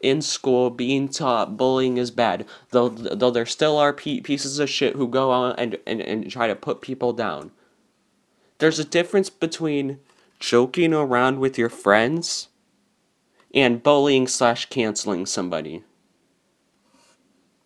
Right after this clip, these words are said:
If you are so low in your life that you need to go out and bring somebody else down,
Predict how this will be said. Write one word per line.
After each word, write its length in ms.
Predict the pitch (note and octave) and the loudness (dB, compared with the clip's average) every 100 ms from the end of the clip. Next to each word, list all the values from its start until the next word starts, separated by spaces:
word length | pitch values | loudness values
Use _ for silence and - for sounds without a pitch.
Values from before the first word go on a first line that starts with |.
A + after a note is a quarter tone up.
| _ _ _ _ _ _ _ _ _ _ _ _ _ _ _ _ _ _ _ _ _ _ _ _ _ _ _ _ _ | _ _ _ _ _ _ _ _ _ _ _ _ _ _ _ _ _ _ _ _ _ _ _ _ _ _ _ _ _
If 240 | - D3+ E3+ | -10 -10 -4
you 220 | G3 A3+ | -2 2
are 160 | D#3+ | 2
so 840 | B2+ - - F3 E3+ F#3 G#3 A#3+ A#3+ _ _ _ _ _ _ | 0 -4 0 4 6 6 6 2 -2 _ _ _ _ _ _
low 380 | C#3 D3+ E3 F#3 | -2 4 6 6
in 180 | D#3+ C#3 | 2 0
your 280 | C#3 D#3 | 2 2
life 680 | D#3+ D#3 G#2+ F2 - - - _ _ _ _ _ _ _ | 0 0 -2 -4 -10 -20 -20 _ _ _ _ _ _ _
that 200 | D3+ D3+ | 2 2
you 220 | A#2 D3+ | 2 4
need 160 | F#3+ G3+ | 4 2
to 120 | G3+ | 0
go 340 | D#3 C#3 D#3 E3 | -2 2 4 4
out 220 | F3 - | 4 0
and 160 | D3+ D3 | -2 -2
bring 260 | C#3+ D3+ | -2 -2
somebody 560 | D#3 - D#3+ D3+ D3 C3 | -2 -2 -2 -2 -2 2
else 320 | A2+ C3 - | 2 2 -2
down, 460 | - D#3+ E3+ G3 | -4 -2 -2 -4